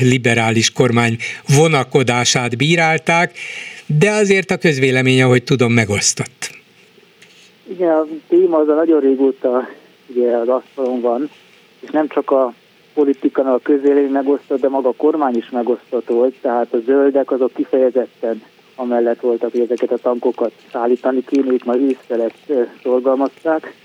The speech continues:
Speaker 2: és a liberális párt is megosztott, de a liberális pártok, az F D P nagy része is egyébként nagyon élesen, megdöbbenten élesen bírálta Scholzot azért, hogy vonakodik ebben a kérdésben, és a szociáldemokrata párt próbálta védeni,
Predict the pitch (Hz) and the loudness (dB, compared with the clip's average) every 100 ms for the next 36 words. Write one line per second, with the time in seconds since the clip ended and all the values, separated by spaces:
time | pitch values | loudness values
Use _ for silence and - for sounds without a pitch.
0 | - _ 131 156 160 151 135 135 - 139 | -20 _ 0 2 2 2 0 -2 -4 -2
1 | 135 143 _ - 143 - - 139 139 151 | -2 -2 _ -2 -2 -2 -4 -4 0 0
2 | - 151 135 131 139 143 135 123 - - | 0 -4 0 2 2 2 0 0 -2 -2
3 | 135 131 123 135 135 127 131 123 131 131 | -2 -2 -4 0 0 0 0 2 0 2
4 | 135 139 131 113 - 117 113 113 120 - | 2 4 4 2 -2 -4 -2 -2 -2 -2
5 | 127 117 117 - _ _ 135 135 135 139 | -4 -4 -6 -14 _ _ -2 0 2 4
6 | 135 120 - 123 123 123 - 131 123 120 | 4 0 -2 -4 -2 -4 -8 -4 -4 -2
7 | 123 120 117 123 127 123 110 - 117 - | -2 -2 -2 0 2 0 -2 -6 -6 -8
8 | _ _ - 127 127 123 117 117 - 127 | _ _ -12 0 2 2 0 -4 0 0
9 | 117 120 127 117 117 - 117 120 120 117 | 0 -2 -2 0 -2 0 -2 0 -2 -2
10 | 123 113 - 117 113 113 113 - - 135 | -2 -2 -2 -2 -2 -2 -4 -6 -10 -10
11 | - 147 151 160 160 151 143 139 156 - | -2 0 2 2 2 -6 -4 -2 -2 0
12 | 139 135 127 127 131 117 127 120 110 - | 0 0 -2 -2 -2 -2 -2 -2 -4 -2
13 | 127 123 117 123 117 123 117 117 120 | 0 2 0 -2 0 0 2 0 -2